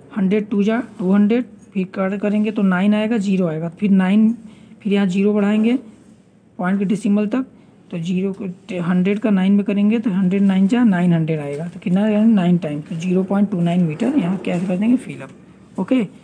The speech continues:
इसी तरह question सी को solve करना है। फ़ोर मीटर and ट्वेंटी सेवन सेंटीमीटर है, ये मीटर and सेंटीमीटर दोनों में दिया है। तो we know one centimeter equal to one by hundred meter, तो ट्वेंटी सेवन सेंटीमीटर equal to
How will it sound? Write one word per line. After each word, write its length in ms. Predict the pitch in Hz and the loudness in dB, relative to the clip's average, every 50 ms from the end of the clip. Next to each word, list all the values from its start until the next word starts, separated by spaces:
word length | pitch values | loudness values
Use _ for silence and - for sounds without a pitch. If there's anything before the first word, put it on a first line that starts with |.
| - - - - - - - - | -20 -20 -20 -20 -20 -20 -14 -14
इसी 160 | 190 - 233 | -12 -10 -4
तरह 140 | 208 240 233 | -2 -2 -2
question 380 | 220 - 208 - - 233 220 | 0 -2 -4 -2 0 -2 -2
सी 220 | 208 - - 233 220 | -2 -2 -2 -2 -2
को 120 | 214 233 196 | 0 -2 -4
solve 280 | - 214 190 185 185 | -4 -4 -4 -4 -4
करना 340 | 180 175 165 165 165 165 160 | -4 -6 -8 -6 -6 -6 -6
है। 140 | 165 190 254 - - - - - - - - - - - - - - - - - - - - - - - - - - - - - - - - - | -8 -8 -10 -14 -14 -6 -4 -2 0 0 0 0 -2 -2 -2 -4 -6 -6 -8 -8 -10 -10 -12 -12 -14 -16 -16 -18 -18 -18 -20 -20 -20 -20 -20 -4
फ़ोर 220 | - 220 233 240 | 0 2 2 4
मीटर 340 | 240 240 240 233 262 254 247 | 4 2 2 0 0 0 0
and 80 | 247 226 | 0 -2
ट्वेंटी 260 | - 220 202 196 262 | -2 -2 -2 -2 -2
सेवन 320 | 214 - - 214 208 233 233 | -4 -2 -2 -2 0 0 0
सेंटीमीटर 560 | - - 202 196 185 214 190 170 151 - 160 | 0 0 -2 0 0 0 0 -2 -2 -4 -10
है, 220 | 151 151 170 180 - 202 | -12 -10 -12 -10 -4 0
ये 120 | 202 208 | 2 4
मीटर 360 | 208 208 202 196 - 240 240 | 4 4 4 4 2 0 0
and 100 | 247 220 | 0 0
सेंटीमीटर 400 | - 226 208 202 226 233 208 240 | 0 0 0 0 0 0 -2 -2
दोनों 260 | 208 185 196 190 185 | -2 0 2 2 2
में 120 | 180 165 143 | 2 2 0
दिया 180 | 151 151 147 151 | -2 -6 -8 -10
है। 220 | 160 170 - - - - - - - - - _ - - - | -12 -12 -16 -18 -20 -20 -20 -20 -20 -20 -20 _ -20 -18 -6
तो 80 | - 190 | -2 2
we 160 | 190 233 247 247 | 2 4 4 4
know 60 | 262 254 233 202 | 4 4 2 2
one 120 | 226 247 240 | 2 0 2
centimeter 460 | - 254 233 220 254 233 233 214 247 | 2 2 2 2 2 2 2 2 0
equal 180 | 226 - 240 240 233 | -2 -2 -2 -2 -2
to 40 | 254 226 | -2 0
one 160 | 214 226 226 | 2 2 2
by 100 | 220 233 220 175 | 2 2 0 2
hundred 280 | 185 185 175 196 208 220 | 2 2 2 2 2 2
meter, 240 | 226 214 - 254 - - - - - - - - - - - - - - - | 2 2 0 -2 -4 -4 -10 -20 -20 -20 -20 -20 -20 -20 -20 -20 -20 -12 -8
तो 80 | 220 | -8
ट्वेंटी 400 | 190 - 247 202 208 202 269 277 | -4 0 2 2 2 4 2 0
सेवन 360 | - - - 214 202 208 247 240 | 0 0 0 0 2 4 2 2
सेंटीमीटर 540 | - 254 214 202 190 202 196 190 175 - | 2 2 0 0 2 2 0 0 0 -2
equal 320 | 175 170 175 - 165 160 160 - | -4 -4 -4 -4 -6 -6 -6 -6
to 180 | 175 190 220 | -6 -6 -6